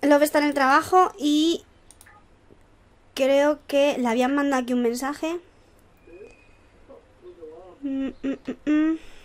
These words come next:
Vale, no. Uy, ¿dónde estás, Jay? Hijo mío, que te tengo aquí abandonado. Bueno, pues aquí estás en casa porque no tienes que trabajar hasta las, hasta dentro de veinticuatro horas. Pero como lo, lo he vuelto a poner porque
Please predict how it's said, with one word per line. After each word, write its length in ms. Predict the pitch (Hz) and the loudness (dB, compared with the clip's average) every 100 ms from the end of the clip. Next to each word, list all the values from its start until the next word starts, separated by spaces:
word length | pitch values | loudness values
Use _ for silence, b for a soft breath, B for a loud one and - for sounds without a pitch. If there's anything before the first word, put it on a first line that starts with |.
| B B B - - - | B B B -20 -18 -8
Vale, 320 | 233 214 220 | -4 -2 -2
no. 180 | 226 214 _ - - - - - - - - - B B B B B B B _ - - - - | -2 -6 _ -20 -20 -20 -20 -20 -20 -20 -20 -20 B B B B B B B _ -20 -20 -20 -8
Uy, 200 | 285 277 - - - - | -6 -4 -8 -12 -12 -6
¿dónde 240 | 247 254 254 | -2 -2 -2
estás, 320 | 294 285 - - | 0 0 0 -2
Jay? 260 | 247 254 | -2 -4
Hijo 200 | 277 - | -4 -4
mío, 180 | 254 254 | -2 -2
que 100 | 269 | -4
te 120 | 254 | -6
tengo 200 | 247 254 | -4 -4
aquí 120 | 262 262 | -2 -2
abandonado. 580 | 247 240 247 254 233 - B B B B B B | 0 0 0 0 -2 -6 B B B B B B
Bueno, 240 | 269 285 254 | 2 4 4
pues 180 | 254 277 | 2 -2
aquí 160 | 269 | -2
estás 200 | 302 349 | 0 0
en 120 | 349 | 0
casa 320 | 311 349 370 349 | 2 2 2 0
porque 240 | 285 247 | 0 0
no 120 | 254 | 0
tienes 240 | 294 330 320 | 0 0 0
que 80 | 302 | 2
trabajar 420 | 302 285 311 311 | 4 4 4 2
hasta 400 | 294 - 254 254 | 2 0 0 0
las, 540 | 262 285 302 - - | 0 0 -2 -6 -8
hasta 220 | 262 - | -8 -2
dentro 240 | 254 269 294 | 0 2 0
de 60 | |
veinticuatro 480 | 277 240 247 226 226 | 0 -2 0 0 2
horas. 200 | 220 214 | 0 0
Pero 200 | 233 226 | -2 -4
como 320 | 220 233 226 220 B B B B 262 | -2 -2 -2 -4 B B B B -2
lo, 160 | 262 - | 0 2
lo 120 | 269 | 4
he 40 | 269 | 8
vuelto 220 | 294 311 | 8 8
a 40 | |
poner 300 | 294 302 320 | 4 4 2
porque 480 | 311 262 - 247 240 | 2 -2 0 0 0